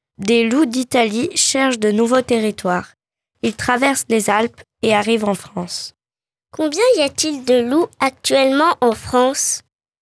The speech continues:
Speaker 1: Fin deux mille vingt-cinq, mille quatre-vingt-deux loups ont été recensés. Une louve peut donner naissance à trois à cinq louveteaux par portée et la gestation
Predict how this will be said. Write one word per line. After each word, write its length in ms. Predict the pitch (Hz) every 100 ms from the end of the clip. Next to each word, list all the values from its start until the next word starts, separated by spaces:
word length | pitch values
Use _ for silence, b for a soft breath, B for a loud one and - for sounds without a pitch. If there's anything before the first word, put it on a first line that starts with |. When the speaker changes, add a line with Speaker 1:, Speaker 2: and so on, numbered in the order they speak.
| _ _
Speaker 1:
Fin 220 | 330 339
deux 140 | 302
mille 200 | 277 269
vingt-cinq, 720 | 254 254 240 - 277 330 - -
mille 280 | - 277 349
quatre-vingt-deux 840 | 349 294 - 277 254 262 262 240 240
loups 260 | 247 277 -
ont 140 | 240 220
été 420 | 233 262 - 302
recensés. 680 | 254 220 226 202 - 196 - _ _ _ _ _ _
Une 220 | 247 240
louve 240 | 277 339 -
peut 160 | 277
donner 280 | 240 240 247
naissance 680 | 247 240 - 269 294 - - - -
à 120 | 240
trois 360 | 240 - - 320
à 120 | 233
cinq 420 | 214 - 277 -
louveteaux 360 | 262 247 - 262
par 240 | 240 208
portée 500 | - 214 - 202 202 - _ _ _ _
et 120 | 233
la 180 | 226 226
gestation 720 | 233 294 - 269 - 269 285